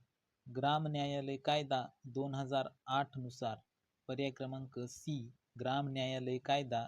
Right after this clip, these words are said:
दोन हजार आठ नुसार ग्राम न्यायालयांची स्थापना झाली. मित्रांनो, ग्राम न्यायालय कायदा दोन हजार आठ या कायद्याला सात जानेवारी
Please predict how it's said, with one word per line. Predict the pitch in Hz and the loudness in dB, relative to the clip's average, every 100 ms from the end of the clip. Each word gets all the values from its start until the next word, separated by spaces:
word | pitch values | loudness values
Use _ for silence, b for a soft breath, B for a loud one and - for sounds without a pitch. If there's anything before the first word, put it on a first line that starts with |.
| - | -6
दोन | 120 127 123 | -4 -2 -2
हजार | 120 113 120 131 - | -6 -2 -2 -2 -4
आठ | 131 131 143 | -2 -2 -4
नुसार | 147 - 113 117 _ _ _ _ 120 | -6 -2 -4 -4 _ _ _ _ -4
ग्राम | 127 139 143 | 0 2 2
न्यायालयांची | 139 139 135 135 139 127 131 123 | 0 0 2 0 -2 -6 -8 -10
स्थापना | - - 123 - 127 | -10 -2 -2 -2 -6
झाली. | 117 127 110 101 - - - - _ _ - _ _ _ _ _ - | -2 -2 -2 -8 -14 -20 -20 -20 _ _ -20 _ _ _ _ _ -10
मित्रांनो, | 135 135 165 170 143 127 127 _ _ _ _ _ _ _ _ _ - | -6 0 4 4 2 -4 -8 _ _ _ _ _ _ _ _ _ -8
ग्राम | 127 131 143 160 | 2 4 6 4
न्यायालय | 160 156 160 151 151 | 4 2 2 0 0
कायदा | - 156 156 143 120 - | 4 4 6 4 2 0
दोन | 127 135 131 | -2 0 0
हजार | 139 135 139 - | 0 0 0 0
आठ | 143 123 - _ _ _ | 0 0 -4 _ _ _
या | 131 123 147 | -6 0 0
कायद्याला | 147 143 143 135 131 139 - _ _ _ _ | 2 2 4 2 2 0 -2 _ _ _ _
सात | - 147 165 - | 0 4 4 2
जानेवारी | 135 143 143 143 143 139 123 | 0 2 2 2 2 0 -6